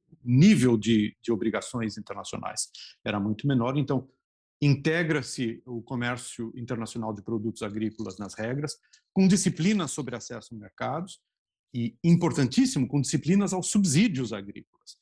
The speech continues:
seja os subsídios à, à produção, chamados, eh,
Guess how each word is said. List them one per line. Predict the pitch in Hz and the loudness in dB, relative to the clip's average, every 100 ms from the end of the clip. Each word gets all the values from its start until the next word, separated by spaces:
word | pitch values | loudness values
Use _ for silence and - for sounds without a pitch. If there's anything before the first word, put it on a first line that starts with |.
| _ _ _ _ | _ _ _ _
seja | - - 151 202 180 | -18 -6 -4 -2 -4
os | 143 | -10
subsídios | - 127 107 127 123 117 104 - | -10 -14 -8 -6 -4 -6 -10 -12
à, | 123 110 107 - 117 107 | -10 -6 -6 -6 -6 -8
à | |
produção, | - 113 104 - 143 165 240 185 104 104 101 - _ _ | -6 -4 -4 -4 0 0 0 -2 -6 -12 -16 -20 _ _
chamados, | - 101 104 101 104 - | -14 -10 -8 -10 -12 -12
eh, | - 104 | -10 -10